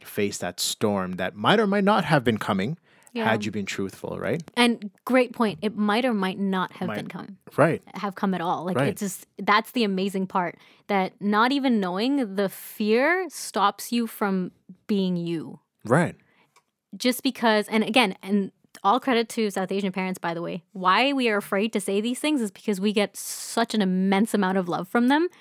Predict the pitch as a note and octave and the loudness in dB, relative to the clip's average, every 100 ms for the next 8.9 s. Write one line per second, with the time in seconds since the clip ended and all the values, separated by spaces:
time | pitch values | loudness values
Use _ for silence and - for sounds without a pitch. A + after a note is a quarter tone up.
0 | - - - - G3+ G3 - _ - D4 | -20 -20 -4 2 2 2 -6 _ -4 2
1 | C#4+ D#4 B3 A3 A3+ A#3 - A3 A3 G3 | 4 6 4 4 2 2 0 0 0 0
2 | G3+ G3+ G3 F#3 G3 G3 G3+ G3 G3+ G3 | 4 4 2 -2 -2 0 0 0 -2 -2
3 | F3+ - G#3 F#3 F#3 F#3+ G#3 F3 D#3+ - | -4 -6 -6 -2 -2 -4 -4 -4 -8 -6
4 | G#3+ B3 - - _ - F#3+ F#3+ F#3 F#3 | -4 -4 -6 -18 _ -10 -4 -2 -2 -4
5 | F#3 F#3 F3+ F#3 - F#3 F#3 F#3 F#3 E3+ | -6 -4 -4 -4 -6 -6 -6 -6 -6 -6
6 | F3+ F#3+ F#3 D3+ A#2 D3+ F#3 F#3 F3+ F#3 | -4 -4 -2 -2 0 0 0 -2 -2 -2
7 | F3+ D#3+ E3+ C4+ D#4+ - _ _ _ _ | 0 0 4 2 0 -14 _ _ _ _
8 | _ - A3+ G#3 - - - - - | _ 0 2 2 -2 -10 -12 -18 -20